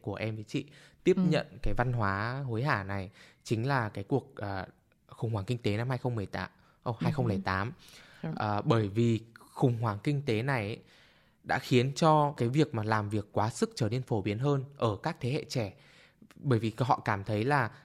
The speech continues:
Speaker 1: cần phải làm việc nhiều giờ và bắt đầu có thêm những công việc, ờ, bên ngoài, kiểu side jobs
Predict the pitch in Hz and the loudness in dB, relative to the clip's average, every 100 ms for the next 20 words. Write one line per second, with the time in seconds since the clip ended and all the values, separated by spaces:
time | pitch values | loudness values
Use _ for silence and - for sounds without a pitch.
0 | - 139 120 110 104 101 107 110 107 120 | 2 2 4 0 -2 -2 0 0 2 4
1 | 117 110 120 107 98 - - - - 110 | 4 4 4 4 0 -10 -20 -20 -4 0
2 | 110 170 127 123 107 101 104 113 147 135 | 2 2 4 4 4 4 2 4 4 2
3 | 71 139 143 127 120 104 - _ - 110 | 0 2 2 2 0 -2 -10 _ -10 -4
4 | 107 98 - 131 123 117 104 95 98 - | -2 -2 0 0 4 4 4 0 -6 -2
5 | 127 123 151 160 180 - | 0 2 4 2 0 -12